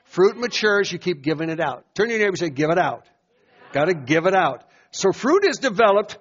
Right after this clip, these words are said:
through the Word. Fruit is developed through the Word when it's applied to the experiences in our life. So we all have experiences.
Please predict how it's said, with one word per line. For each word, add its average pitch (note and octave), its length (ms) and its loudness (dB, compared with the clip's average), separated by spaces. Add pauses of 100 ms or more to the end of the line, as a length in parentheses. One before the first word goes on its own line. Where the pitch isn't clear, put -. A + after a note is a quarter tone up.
(100)
through E4 460 0
the F#4+ 120 0
Word. A#3 720 2 (880)
Fruit A#3 240 -2
is C#4 140 -6
developed G#3+ 460 0 (120)
through C#4+ 380 -2
the D4 120 -4
Word A3 680 2 (380)
when F#3+ 160 0
it's G#3 140 -4
applied A3 800 0
to A3 100 -6
the A3 100 -8
experiences A#3 760 -6
in F#3+ 100 0
our G3 140 0
life. G#3+ 580 -2 (1300)
So D#3 140 -6
we E3+ 60 4
all C4 120 4
have D#4 100 2
experiences. G#3 840 -2